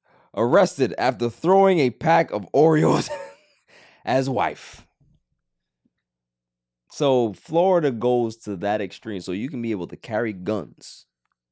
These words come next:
You can stand your ground.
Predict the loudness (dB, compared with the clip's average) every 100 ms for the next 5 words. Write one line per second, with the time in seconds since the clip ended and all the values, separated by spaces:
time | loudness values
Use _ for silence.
0 | _ _ _ _ _ _ -10 -10 -6 -6
1 | -6 -12 _ _ _ -12 -2 0 0 -2
2 | -4 -2 -4 -4 -10 -16